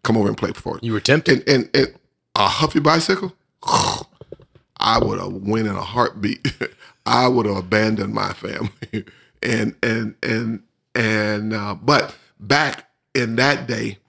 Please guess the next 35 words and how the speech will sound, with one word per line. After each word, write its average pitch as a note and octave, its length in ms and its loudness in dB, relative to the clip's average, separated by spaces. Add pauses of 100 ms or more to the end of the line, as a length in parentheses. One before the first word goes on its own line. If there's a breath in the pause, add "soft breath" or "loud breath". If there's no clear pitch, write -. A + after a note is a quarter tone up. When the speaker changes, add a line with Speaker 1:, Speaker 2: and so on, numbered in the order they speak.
(500)
Speaker 1:
back C3 480 0
in A2+ 160 2
that A#2+ 240 -2
day, G#2+ 240 -8 (160)
nobody, A#2 540 2
this C3 340 2
was C#3 80 0
just A2 320 -2
community G#2 420 -4
baseball. - 540 -10 (140 soft breath)
Speaker 2:
Yeah. F2+ 180 -16
Speaker 1:
We F#3 200 4
had C#3+ 200 4
some B2 140 -2
of A2 80 -2
the A2 60 0
most G#2+ 360 -4
talented A2+ 560 -2 (1500)
athletes A#2+ 680 -2
to - 120 -8
come A2 320 -6
out G#2+ 180 -2
of E2+ 180 -12 (120)
the - 220 -10
urban A2+ 380 0
areas G2 540 -2
that - 300 -4
weren't G#2 540 -8
discovered. - 680 -12 (640)
Speaker 2:
Mm. F2+ 240 -20
Speaker 1:
It's, A2 300 -4
it's, A2 200 -2 (340)
so B2 400 2 (280)
I C3 180 4
played A#2 520 -6